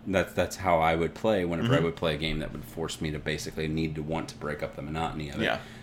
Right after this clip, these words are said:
Speaker 1: It made it much more interesting, and it told the story in a much more interesting way to me just because it,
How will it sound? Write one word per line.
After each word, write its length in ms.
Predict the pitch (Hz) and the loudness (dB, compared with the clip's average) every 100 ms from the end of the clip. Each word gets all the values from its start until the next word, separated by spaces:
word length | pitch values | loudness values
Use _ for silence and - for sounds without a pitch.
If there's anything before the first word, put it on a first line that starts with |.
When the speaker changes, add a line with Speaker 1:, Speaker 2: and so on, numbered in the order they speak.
| - | -2
Speaker 1:
It 120 | 95 | 2
made 260 | 98 92 87 | 6 6 6
it 220 | 85 - - - - - | 4 2 -6 -16 -16 -4
much 760 | 107 107 107 113 113 110 - 113 | 2 4 6 8 6 4 2 4
more 260 | 101 95 | 4 4
interesting, 800 | 82 95 90 80 98 90 87 85 - - - - | 4 2 0 -4 0 0 0 -2 -6 -16 -18 -8
and 600 | - 87 85 80 82 82 - - | 0 2 2 2 0 -4 -8 -6
it 400 | 87 - - - - | -4 -4 -6 -12 -6
told 320 | - 98 87 | 2 2 4
the 100 | 82 | -2
story 340 | - 90 85 82 | -2 -2 0 0
in 60 | |
a 60 | 82 | 0
much 340 | 85 82 - | 0 -2 -2
more 180 | 85 - | -4 -2
interesting 480 | 82 - - 82 78 | -2 -4 -6 -6 -2
way 160 | 78 78 | -2 -2
to 120 | 80 | -2
me 200 | 80 78 | -2 -2
just 200 | 80 - | -4 -6
because 380 | 85 - 78 80 | -6 -2 -2 0
it, 160 | 80 | -2